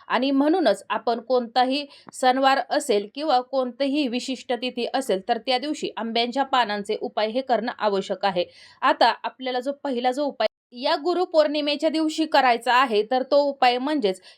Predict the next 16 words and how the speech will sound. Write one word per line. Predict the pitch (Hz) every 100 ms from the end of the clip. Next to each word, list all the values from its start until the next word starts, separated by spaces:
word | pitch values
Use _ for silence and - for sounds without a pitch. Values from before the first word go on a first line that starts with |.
| -
या | 262 320
गुरुपौर्णिमेच्या | 269 311 330 330 302 285 269 269 302
आदल्या | - 247 233 277
दिवशी | 269 320 320 220
किंवा | 311 349
सकाळी | 415 415 - 269 202
लवकर | 247 247 254
उठून | 269 277 254 208
आपल्याला | - - 233
आंब्याची | 262 262 254 277 285 262 -
अकरा | 277 311 330
पानं | 330 277 247
तोडून | 269 233 233
घेऊन | 240 220
यायचं | 214 202 190 233
आहे | 214 202